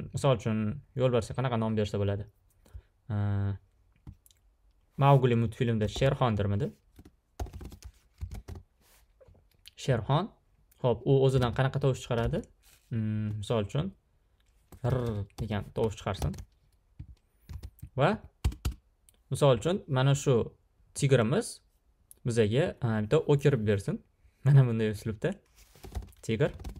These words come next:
nuqta say deydigan bo'lsak. Va konsolda tekshirib ko'ramiz. Ko'radigan bo'lsak, ahamiyat bering. Bizada endi mana ko'k rangda Sherxon "rrr" degan qiymat chiqmoqda.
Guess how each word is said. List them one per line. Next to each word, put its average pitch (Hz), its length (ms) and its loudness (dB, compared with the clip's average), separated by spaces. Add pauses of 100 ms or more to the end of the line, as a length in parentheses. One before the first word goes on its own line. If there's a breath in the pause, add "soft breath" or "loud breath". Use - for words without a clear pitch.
(640 soft breath)
nuqta - 360 -2 (160)
say - 280 2 (120)
deydigan 104 340 0
bo'lsak. 165 260 -6 (2500 soft breath)
Va 127 80 6 (160)
konsolda 135 460 4 (300)
tekshirib 139 340 0
ko'ramiz. 110 340 0 (2500 soft breath)
Ko'radigan 165 320 6
bo'lsak, 123 180 0 (100)
ahamiyat 120 240 0
bering. 147 300 0
Bizada 131 240 4
endi 113 180 2
mana 110 160 0 (200)
ko'k 143 140 6 (100)
rangda 110 320 2 (760)
Sherxon 131 420 2 (200)
"rrr" 135 200 0
degan 113 220 2 (460)
qiymat 120 320 4
chiqmoqda. - 400 -2